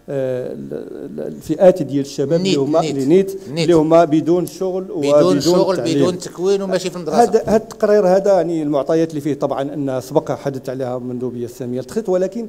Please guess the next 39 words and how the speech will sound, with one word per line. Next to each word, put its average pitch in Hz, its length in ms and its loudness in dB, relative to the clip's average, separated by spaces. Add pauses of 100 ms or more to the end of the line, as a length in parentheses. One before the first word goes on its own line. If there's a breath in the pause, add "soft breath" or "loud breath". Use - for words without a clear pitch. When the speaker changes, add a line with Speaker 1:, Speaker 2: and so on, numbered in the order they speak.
(240 loud breath)
Speaker 1:
كان 202 120 -2
واحد 185 260 -6
رد 160 200 -6
فعل 190 300 -8
ديال 139 180 -4
رئيس 147 200 -6
الحكومة 202 480 -8 (360 loud breath)
ديال 180 180 -12
اللي 202 180 -6
كينتقد 202 680 -4
هذا، 151 300 0
هذا 147 80 0
التقرير 180 500 0
والتوقيت 175 500 -2
ديالو، 180 720 2 (220 loud breath)
وحتى - 420 -2
أنه 196 300 -2
تعلم 185 280 -4
بأنه 170 460 -2
ال-، 170 120 -6
التوصيات 165 640 -4
ما 165 60 -4
يمكنش 160 300 -8
تطبق - 400 -8
إلى - 140 -12
آخره. 127 400 -14
و-، 185 140 -8 (320 loud breath)
كيفاش 285 260 -8
شفتوا - 240 -14
نتوما 202 300 -8 (480 loud breath)
داخل 196 300 -2
حزب 139 200 -8
الاستقلال 147 520 -14
كوزراء 156 460 -4
استقلاليين 143 540 -8
وكقيادة 151 640 -10
في - 60 -20
حزب 131 100 -14
الاستقلال 190 440 -6